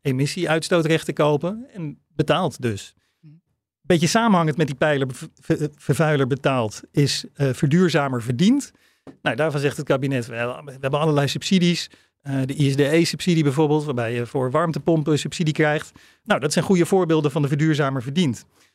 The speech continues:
Andere pijlers die de W R R definieert, eh, zijn bijvoorbeeld individuele, individuele rechten en vrijheden.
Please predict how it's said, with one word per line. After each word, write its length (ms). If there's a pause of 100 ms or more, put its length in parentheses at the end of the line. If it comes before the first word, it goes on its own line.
(240)
Andere 280
pijlers 360
die 100
de 80
W 40
R 300
R 40
definieert, 560
eh, 240
zijn 240
bijvoorbeeld 300
individuele, 600 (120)
individuele 680
rechten 380
en 160
vrijheden. 800